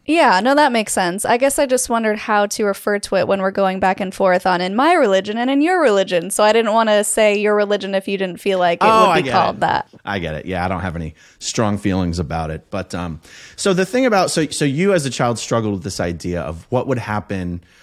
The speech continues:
Speaker 2: how would you have to live, what would heaven be like? And Scientology, it, it's one of the ways where it's kind of, um,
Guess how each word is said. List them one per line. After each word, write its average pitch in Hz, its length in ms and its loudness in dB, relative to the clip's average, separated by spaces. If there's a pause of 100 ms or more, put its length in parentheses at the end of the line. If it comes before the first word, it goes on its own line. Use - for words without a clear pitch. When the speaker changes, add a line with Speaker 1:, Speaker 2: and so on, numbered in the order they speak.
(280)
Speaker 2:
how 160 140 -2
would 180 180 -2
you 147 120 0
have 135 160 -2
to 131 100 -2
live, 113 380 0
what 139 140 0
would 127 100 0
heaven 113 420 0
be 85 160 -6
like? 78 460 -8
And 110 240 -4
Scientology, 113 1040 -6 (400)
it, 104 180 -6
it's 101 180 -8
one 123 120 -2
of - 20 -2
the 110 80 0
ways 95 240 -2
where 92 100 -6
it's 82 140 -8
kind 92 300 -6
of, 78 320 -10 (180)
um, 76 440 -8